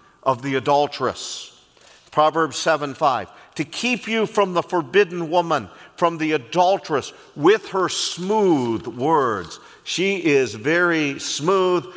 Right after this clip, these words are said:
and she is very brash. Proverbs seven eleven. "She is loud and wayward. Her feet do not stay at home."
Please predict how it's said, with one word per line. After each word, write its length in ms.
and 340
she 380
is 400
very 840
brash. 800
Proverbs 420
seven 320
eleven. 340
"She 320
is 180
loud 800
and 280
wayward. 600
Her 180
feet 580
do 220
not 400
stay 600
at 200
home." 300